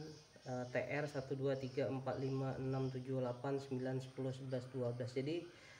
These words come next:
T R finalnya ada dua belas buah per channel, dua belas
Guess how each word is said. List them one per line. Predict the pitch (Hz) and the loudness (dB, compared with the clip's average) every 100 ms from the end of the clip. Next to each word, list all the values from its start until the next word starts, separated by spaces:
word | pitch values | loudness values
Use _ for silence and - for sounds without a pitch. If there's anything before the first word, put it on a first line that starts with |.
| - - | -20 -6
T | |
R | 131 135 139 | 0 2 4
finalnya | 135 131 131 147 139 | 4 4 4 4 4
ada | |
dua | 135 127 123 | 4 4 4
belas | 127 127 - - - - 135 | 4 4 0 -2 -6 -8 -2
buah | 131 131 143 - - 127 | 4 6 6 0 -2 0
per | 127 127 | 2 0
channel, | 120 123 127 135 156 160 | 2 2 4 4 4 2
dua | 143 127 123 | 2 4 4
belas | 135 131 | 4 2